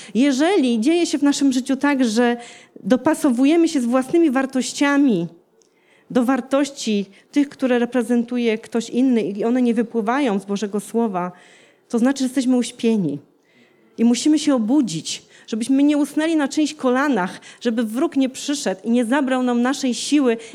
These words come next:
i naszego namaszczenia. I dalej czytamy, zobaczcie. Samson stracił swą siłę, Filistyńczycy nadchodzą. E,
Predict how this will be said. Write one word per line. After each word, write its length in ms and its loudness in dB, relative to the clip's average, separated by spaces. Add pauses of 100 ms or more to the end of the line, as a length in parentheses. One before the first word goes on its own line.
i 60 0
naszego 360 0
namaszczenia. 800 0 (360)
I 80 2
dalej 260 4
czytamy, 400 2
zobaczcie. 720 0 (760)
Samson 520 2
stracił 360 0
swą 280 0
siłę, 280 2
Filistyńczycy 680 0
nadchodzą. 680 2 (500)
E, 580 2